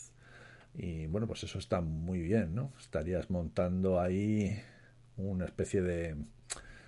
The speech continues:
de cabina de discos Sun, ¿no? Y por ese precio, ciento veinticinco pavos. O sea, me pareció también una oferta fantástica. Hubo algún portátil curioso,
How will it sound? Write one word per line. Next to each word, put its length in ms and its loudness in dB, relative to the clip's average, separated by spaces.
de 160 4
cabina 420 6
de 100 6
discos 360 2
Sun, 420 2
¿no? 160 -2
Y 280 0
por 200 0
ese 140 0
precio, 300 0
ciento 280 0
veinticinco 460 -2
pavos. 380 -4
O 40 -20
sea, 200 -4
me 100 -2
pareció 460 -4
también 340 0
una 160 -4
oferta 580 -6
fantástica. 640 -6
Hubo 160 12
algún 260 12
portátil 460 4
curioso, 880 4